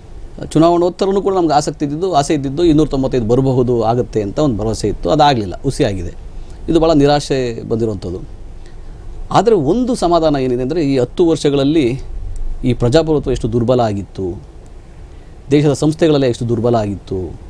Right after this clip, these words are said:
ನಿಮಗೆ ಸುಪ್ರೀಂ ಕೋರ್ಟ್ನ ಜಡ್ಜ್ಗಳು, ನಾಲ್ಕು ಜಡ್ಜ್ಗಳು ರಸ್ತೆ ಮೇಲೆ ಬಂದು ಕುಳಿತು "ಡೆಮಾಕ್ರಸಿ in danger" ಅಂದಾಗ ಇಡೀ ಪ್ರಪಂಚ ನಮ್ಮ ಕಡೆ ತಿರುಗಿ ನೋಡ್ತು.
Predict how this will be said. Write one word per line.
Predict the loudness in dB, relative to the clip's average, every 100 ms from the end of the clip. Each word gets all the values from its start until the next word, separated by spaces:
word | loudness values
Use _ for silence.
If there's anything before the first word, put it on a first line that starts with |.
| -20 -20 -18 -16 -16 -16 -16 -16 0
ನಿಮಗೆ | 0 2 0 0
ಸುಪ್ರೀಂ | -2 -2 -4 0
ಕೋರ್ಟ್ನ | 0 0 0 2
ಜಡ್ಜ್ಗಳು, | 2 2 2 0 0 -8 -16 -18 -18 -6
ನಾಲ್ಕು | -4 -2 0
ಜಡ್ಜ್ಗಳು | 0 2 2 2 -2 -10 -16 -18 -20 -20 -20 -12 -6
ರಸ್ತೆ | -2 2
ಮೇಲೆ | 4 4 2
ಬಂದು | 0 -2
ಕುಳಿತು | -2 -4 -2 -4 -4 -10 -16 -4
"ಡೆಮಾಕ್ರಸಿ | 2 2 2 -2 0
in | 0
danger" | 2 2 2 0
ಅಂದಾಗ | -2 -6 -6 -8 -8 -12 -14 -16 -16 -18 -16 -18 -18 -16 0
ಇಡೀ | 2 2
ಪ್ರಪಂಚ | 2 0 0
ನಮ್ಮ | 0
ಕಡೆ | 0
ತಿರುಗಿ | 0 0
ನೋಡ್ತು. | 0 -2